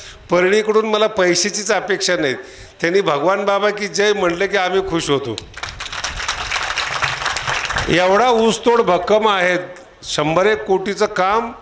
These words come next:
केवळ ऊसतोड कामगारांनी आजपर्यंत केलेलं आहे. पण दुसरं महत्त्वाचं आणि सांगायचं काम म्हणजे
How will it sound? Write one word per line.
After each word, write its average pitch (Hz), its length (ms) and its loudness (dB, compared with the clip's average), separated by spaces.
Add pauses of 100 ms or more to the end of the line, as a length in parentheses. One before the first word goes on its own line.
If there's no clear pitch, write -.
(360)
केवळ 175 240 2
ऊसतोड 196 520 2
कामगारांनी 185 500 2
आजपर्यंत 170 540 0
केलेलं 131 340 -2
आहे. 104 260 -14 (680)
पण 202 360 0 (200)
दुसरं 170 420 2
महत्त्वाचं 196 600 2
आणि 190 240 2
सांगायचं 170 540 0
काम 151 400 0
म्हणजे 151 380 0